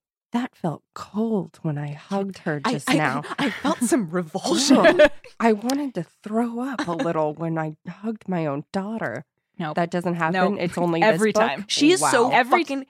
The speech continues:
Speaker 2: delusional.
Speaker 3: Every time people are completely disgusted by her.
Speaker 2: <laughs> She's
Speaker 3: Except for Lila. Lila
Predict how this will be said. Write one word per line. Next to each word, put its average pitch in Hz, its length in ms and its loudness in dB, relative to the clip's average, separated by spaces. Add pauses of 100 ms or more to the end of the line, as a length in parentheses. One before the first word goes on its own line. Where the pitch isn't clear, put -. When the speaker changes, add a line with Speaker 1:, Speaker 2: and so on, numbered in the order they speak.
(140)
Speaker 2:
delusional. 214 640 2 (320)
Speaker 3:
Every 226 280 2
time 202 300 2
people 185 300 -6
are 165 80 -4
completely 160 640 -8 (120)
disgusted - 440 -12
by 131 120 -4
her. 139 200 -8
Speaker 2:
<laughs> - 920 -8
She's - 120 -6
Speaker 3:
Except 403 300 4
for 508 100 6
Lila. 302 460 6
Lila 226 220 4